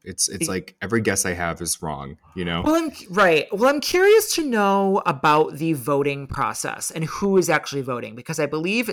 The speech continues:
Speaker 2: similarly to, like, the Oscars, I think that you have to be a part of a committee, and I think that anyone who's, or a committee, I, I don't know the terminology, but, like, you are,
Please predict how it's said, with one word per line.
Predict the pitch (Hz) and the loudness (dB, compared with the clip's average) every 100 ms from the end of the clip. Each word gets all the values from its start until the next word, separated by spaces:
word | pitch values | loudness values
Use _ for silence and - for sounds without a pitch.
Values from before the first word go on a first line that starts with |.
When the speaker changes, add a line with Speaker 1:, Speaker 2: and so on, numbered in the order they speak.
| - | -2
Speaker 2:
similarly | - 180 170 160 151 147 143 | 0 0 0 -2 0 0 -2
to, | - - 143 139 139 135 | -4 -4 -2 -2 -4 -4
like, | 120 127 - | -4 -6 -8
the | - 151 | -6 -2
Oscars, | 151 - 135 120 120 123 | 0 0 -2 -2 -4 -4
I | - | -6
think | 143 135 | -6 -8
that | 135 | -6
you | 139 | -6
have | 135 | -8
to | 139 | -8
be | 139 | -6
a | 131 | -6
part | - 135 131 | -6 -6 -6
of | 127 - _ 151 | -10 -16 _ -10
a | |
committee, | - 156 135 123 135 | -8 -8 -6 -6 -6
and | 135 | -6
I | |
think | 135 135 | -8 -8
that | 143 139 | -6 -6
anyone | 139 131 | -8 -8
who's, | 131 139 - _ - | -8 -8 -10 _ -4
or | 143 | -2
a | 127 | -2
committee, | - 135 127 127 | -8 -10 -6 -4
I, | 135 143 | -6 -4
I | 151 | -4
don't | 135 | -4
know | 127 123 | -4 -8
the | 123 - | -10 -10
terminology, | 135 123 120 123 131 | -8 -6 -6 -6 -6
but, | 127 | -4
like, | 123 - - - - | -4 -8 -20 -20 -8
you | 151 160 - | -2 0 0
are, | 143 135 131 131 | 2 4 2 0